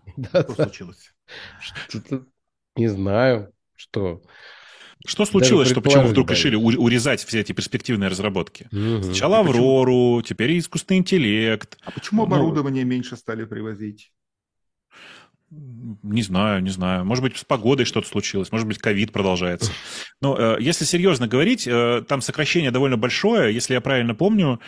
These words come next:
Speaker 3: обещали выделить что-то порядка миллиарда долларов по нынешнему курсу, а сократить решили почти в два с половиной раза. Или в два раза, я уже не, не очень, не очень помню цифры сейчас.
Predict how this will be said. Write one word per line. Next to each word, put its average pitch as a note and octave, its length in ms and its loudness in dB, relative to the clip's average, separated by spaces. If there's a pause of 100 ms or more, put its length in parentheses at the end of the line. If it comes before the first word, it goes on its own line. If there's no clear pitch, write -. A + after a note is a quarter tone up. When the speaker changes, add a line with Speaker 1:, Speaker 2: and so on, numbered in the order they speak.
(140)
Speaker 3:
обещали B2+ 420 2
выделить A#2+ 360 2
что-то - 240 -2
порядка A#2 320 -2
миллиарда A2+ 360 0
долларов F3 400 0
по - 100 -2
нынешнему G2+ 760 -2
курсу, - 460 -6 (260)
а A2 80 -2
сократить - 540 -2
решили C#3+ 480 0
почти A#2 280 -4
в A#2+ 80 -2
два A#2 120 0
с - 40 -6
половиной A#2 280 0
раза. F#2 340 -4 (380)
Или G2 100 -6
в F2+ 80 -6
два G2+ 320 0
раза, F#2 200 -4
я F#2 60 -2
уже F2+ 100 -4
не, F#2+ 80 -8
не - 400 -8
очень, G2+ 220 -4
не A2+ 140 -2
очень A#2+ 200 -4
помню G#2+ 220 0
цифры - 320 -4
сейчас. - 400 -10